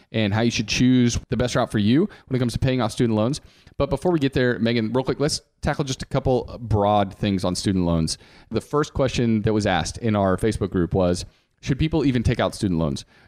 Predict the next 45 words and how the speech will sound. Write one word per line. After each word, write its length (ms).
And, 440
uh, 260
it 80
was 140
kind 180
of 80
met 280
with 460
a 40
little 220
bit 180
of, 300
I 60
feel 160
like, 140
ho-, 120
hooting 300
and 80
hollering 520
<laughs> 280
about 420
how 240
that 120
was 120
kind 120
of 60
a 40
silly 220
question 340
because 340
it 100
feels 180
like 140
it's 140
a 40
necessary 520
evil. 220
What 160
do, 80
what 120
do 80
you 60
think, 220
though, 140
just 240